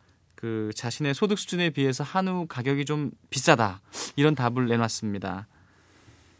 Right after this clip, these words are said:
조금 더 싸지면 소비자들이 더 많이 찾게 될 수 있을 것 같은데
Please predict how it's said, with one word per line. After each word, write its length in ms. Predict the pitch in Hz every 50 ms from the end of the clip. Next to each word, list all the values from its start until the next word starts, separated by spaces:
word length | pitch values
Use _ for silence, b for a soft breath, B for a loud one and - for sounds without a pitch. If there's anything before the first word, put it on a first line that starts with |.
| _
조금 400 | - - - 151 175 185 185 180
더 260 | 165 180 175 170 165 160
싸지면 800 | - - - - 190 190 - 190 185 175 175 175 175 170 131
소비자들이 520 | - - 208 196 185 180 175 160 160 156 147
더 80 | 156
많이 260 | 139 117 101 117 127 127
찾게 280 | - - - - 190
될 140 | 175 170 160
수 120 | 147 -
있을 200 | 143 120 - 135
것 140 | 123 - 120
같은데 680 | - - 107 - - 123 110 104 101 98 92 90 92